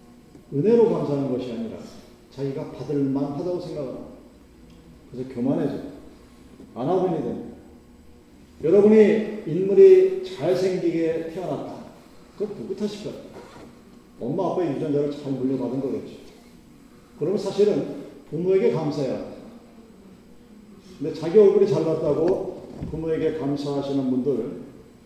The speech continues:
그리 없습니다. 오히려 못생긴 사람들 보고 비웃죠. "너 왜 그렇게 태어났니?" 많은 사람들이 자기 남편 자랑하고 아내 자랑하고 자식 자랑하고 자랑할 수 있습니다. 하시는 것도 좋은데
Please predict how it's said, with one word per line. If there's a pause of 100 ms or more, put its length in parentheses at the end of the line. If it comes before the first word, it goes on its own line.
(100)
그리
없습니다. (300)
오히려 (260)
못생긴
사람들
보고 (300)
비웃죠. (1300)
"너
왜
그렇게
태어났니?" (1400)
많은
사람들이 (400)
자기
남편
자랑하고
아내
자랑하고
자식
자랑하고 (760)
자랑할
수 (200)
있습니다. (320)
하시는
것도
좋은데